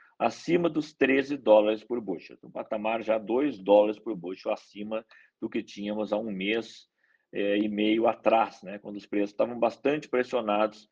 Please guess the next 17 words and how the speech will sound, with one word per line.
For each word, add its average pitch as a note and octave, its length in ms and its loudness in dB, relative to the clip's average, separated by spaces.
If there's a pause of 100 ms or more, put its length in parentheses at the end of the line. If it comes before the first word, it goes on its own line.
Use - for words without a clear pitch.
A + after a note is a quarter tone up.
(260)
na G#2 120 2
Bolsa G2+ 340 -4
de - 60 -16
Chicago. D#2+ 400 -4
Os - 100 -20
preços - 260 -4
vão G#2 120 -2
se A2 180 -10
sustentando, D#3+ 840 -2 (360)
vão G#2 180 6
se - 140 -6
firmando, D#3+ 560 -2
o E3 100 -6
repasse C#3 520 4
ainda A#2 180 -6
não D3+ 260 -6
aconteceu A2 800 -6